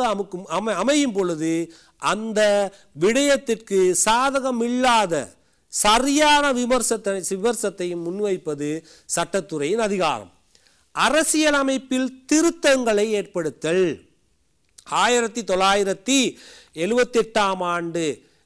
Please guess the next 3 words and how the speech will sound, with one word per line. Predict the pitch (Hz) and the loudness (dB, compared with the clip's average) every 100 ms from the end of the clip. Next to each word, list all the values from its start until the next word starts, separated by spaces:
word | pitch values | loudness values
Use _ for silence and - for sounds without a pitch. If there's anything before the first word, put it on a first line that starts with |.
| - | -6
கொண்டுவரப்பட்ட | 190 226 254 226 190 180 - 156 | -4 2 2 2 -2 -6 -4 -4
அரசியலமைப்பிலே, | 139 165 185 202 185 156 156 135 147 156 196 269 254 - _ _ _ _ - | -2 -2 -2 -2 -2 -2 -6 -6 -2 2 4 2 0 -10 _ _ _ _ -2
அரசியலமைப்பை | - 190 254 262 277 269 254 240 240 233 - 233 | 0 2 0 2 2 2 2 0 -2 -2 0 0